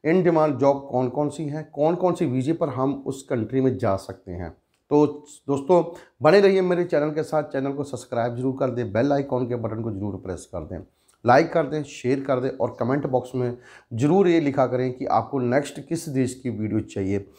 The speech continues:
अगर जिस देश की आप वीडियो चाहते हैं, पहले मेरे चैनल को ज़रूर देख लें कि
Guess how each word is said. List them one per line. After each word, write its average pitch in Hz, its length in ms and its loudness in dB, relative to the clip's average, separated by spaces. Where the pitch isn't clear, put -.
अगर 180 320 6
जिस 190 160 4
देश 190 240 6
की 190 120 0
आप 180 120 8
वीडियो 151 220 4
चाहते 160 360 0
हैं, 147 320 0
पहले 165 220 6
मेरे 170 160 2
चैनल 147 260 2
को 147 120 0
ज़रूर 131 300 0
देख 131 200 0
लें 139 200 -2
कि 151 180 -8